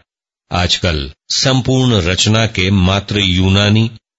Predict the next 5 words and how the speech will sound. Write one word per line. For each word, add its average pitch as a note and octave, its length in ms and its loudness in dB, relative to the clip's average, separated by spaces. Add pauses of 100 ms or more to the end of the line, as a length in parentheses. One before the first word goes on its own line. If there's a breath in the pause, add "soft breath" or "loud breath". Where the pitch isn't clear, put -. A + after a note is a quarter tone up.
(340)
और G2 120 0
लातीनी G2+ 600 0
अनुवाद F2+ 580 0
प्राप्त F#2 420 -6
हैं। D2+ 320 -6